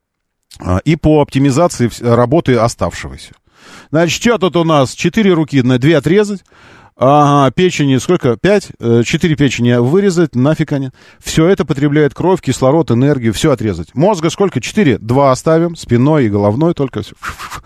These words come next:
И в итоге получился идеальный человек. А до этого, э, был этот сторукий, э, и-, из этой ти-, титаномахии, ну, из времён битвы, э, богов, э, олимпийских.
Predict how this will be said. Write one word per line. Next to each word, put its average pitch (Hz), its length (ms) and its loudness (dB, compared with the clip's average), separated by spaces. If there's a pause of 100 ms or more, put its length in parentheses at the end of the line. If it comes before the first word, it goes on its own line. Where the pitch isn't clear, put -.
(260)
И 165 60 4
в 190 100 0
итоге 226 260 0
получился 196 580 0
идеальный 143 380 0
человек. 85 420 -6
А - 80 -2
до 151 100 0
этого, 160 400 0 (360)
э, 113 680 2
был 117 520 0
этот 101 600 -4
сторукий, 110 800 -6 (540)
э, 95 1080 2
и-, 98 200 -2
из 95 340 -2
этой 82 380 -4 (520)
ти-, 67 160 -14
титаномахии, 90 1040 -4 (100)
ну, 127 220 0
из 95 220 -4
времён 104 440 0
битвы, 80 580 -8
э, 73 440 -10 (440)
богов, 80 400 -8 (280)
э, - 60 -18 (200)
олимпийских. 73 600 -12